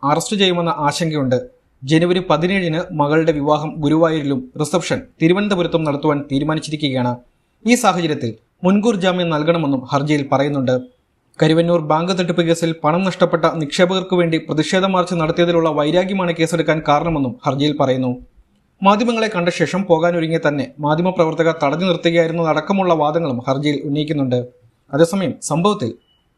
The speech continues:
നേരത്തെ സുരേഷ് ഗോപി മാപ്പ് പറഞ്ഞിരുന്നു. വാത്സല്യത്തോടെയാണ് മാധ്യമപ്രവർത്തകയോട് പെരുമാറിയതെന്നും മാനസിക ബുദ്ധിമുട്ട്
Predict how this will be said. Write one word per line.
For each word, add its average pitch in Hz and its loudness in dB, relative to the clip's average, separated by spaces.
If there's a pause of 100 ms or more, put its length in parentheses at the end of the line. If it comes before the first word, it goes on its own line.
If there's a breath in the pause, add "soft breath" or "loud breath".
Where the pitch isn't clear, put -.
(140)
നേരത്തെ 143 2
സുരേഷ് 147 -2
ഗോപി 151 0
മാപ്പ് 175 0
പറഞ്ഞിരുന്നു. 127 -2 (440)
വാത്സല്യത്തോടെയാണ് 190 2 (120)
മാധ്യമപ്രവർത്തകയോട് 160 0
പെരുമാറിയതെന്നും 151 0
മാനസിക 160 0
ബുദ്ധിമുട്ട് 170 2